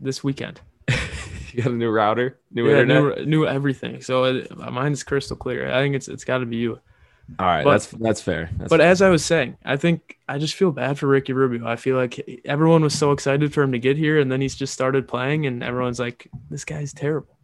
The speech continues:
Speaker 1: Like, he's just a terrible fit for the team." And everyone was just pretty excited for him to get shipped off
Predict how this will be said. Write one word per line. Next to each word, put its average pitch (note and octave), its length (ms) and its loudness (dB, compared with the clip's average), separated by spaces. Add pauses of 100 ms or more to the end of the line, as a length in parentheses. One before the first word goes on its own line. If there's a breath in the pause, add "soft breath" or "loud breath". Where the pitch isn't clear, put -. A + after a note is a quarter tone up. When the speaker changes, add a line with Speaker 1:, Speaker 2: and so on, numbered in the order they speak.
(140)
Speaker 1:
Like, C#3 100 -8
he's C3+ 280 -2
just C3 180 -8
a B2 60 -2
terrible C#3 360 0
fit C#3 280 -4
for C3+ 80 -8
the A#2+ 80 -8
team." D3 420 -2 (680 soft breath)
And B2 560 0 (100)
everyone C#3 360 4
was B2+ 120 -2
just A#2+ 300 -6 (280)
pretty D3 200 0
excited D#3+ 420 -2
for A#2+ 140 -2
him A#2 100 -4
to A#2+ 60 -6
get A#2+ 160 -8
shipped - 260 -10
off A#2+ 380 -6